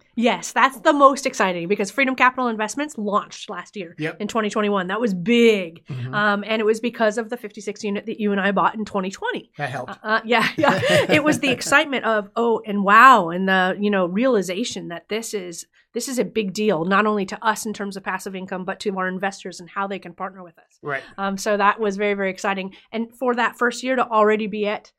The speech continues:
Speaker 1: almost fifty million dollars or climbing to that number of assets under management.
Speaker 2: That's, that's
Speaker 1: Whoa,
Speaker 2: huge.
Speaker 1: that's awesome.
Speaker 2: Yep. And then over twelve million dollars deployed. And that, and that's just in going out and getting
Speaker 1: Yeah, uh, yeah. It's private money lenders.
Speaker 2: Mm-hmm.
Speaker 1: So of all of our private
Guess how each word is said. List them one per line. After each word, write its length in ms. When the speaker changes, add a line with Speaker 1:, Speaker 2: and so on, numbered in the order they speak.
Speaker 1:
almost 420
fifty 260
million 300
dollars 560
or 160
climbing 480
to 100
that 200
number 260
of 60
assets 320
under 120
management. 400
Speaker 2:
That's, 140
that's 120
Speaker 1:
Whoa, 640
Speaker 2:
huge. 420
Speaker 1:
that's 200
awesome. 320
Speaker 2:
Yep. 260
And 140
then 300
over 280
twelve 340
million 220
dollars 240
deployed. 400
And 80
that, 140
and 140
that's 220
just 280
in 340
going 240
out 120
and 80
getting 80
Speaker 1:
Yeah, 280
uh, 60
yeah. 220
It's 160
private 300
money 180
lenders. 440
Speaker 2:
Mm-hmm. 180
Speaker 1:
So 320
of 160
all 200
of 80
our 100
private 260